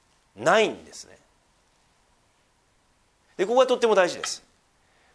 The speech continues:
私たちの世界を見ていると、不足がたくさんあります。皆さんの生活もどうでしょうか？私、自分の生活を見て、自分の不足がたくさん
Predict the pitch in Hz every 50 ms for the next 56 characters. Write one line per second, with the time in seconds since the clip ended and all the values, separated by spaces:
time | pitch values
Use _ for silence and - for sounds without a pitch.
0 | - - 185 - - 277 302 294 - 294 277 285 - 233 226 214 202 180 - _
1 | - 190 226 240 220 226 - 247 254 254 254 254 240 208 170 151 165 190 185 -
2 | 175 160 139 131 - 127 - - - - 233 233 240 240 233 226 226 185 185 -
3 | - - - 233 226 226 214 202 175 151 135 - - - _ _ _ _ _ _
4 | _ _ _ _ _ _ _ _ _ _ _ _ _ _ - - _ - 165 214
5 | 269 285 277 285 294 285 262 - - 202 190 202 185 190 185 170 202 202 180 160
6 | - 139 113 - 107 92 - 147 147 - 180 170 - 190 165 160 170 180 185 175
7 | 175 185 175 185 175 - 170 165 165 165 165 156 143 135 113 101 - 165 175 190
8 | 190 190 170 - - 196 190 - 180 190 190 185 185 190 - - - - 233 233
9 | 240 233 214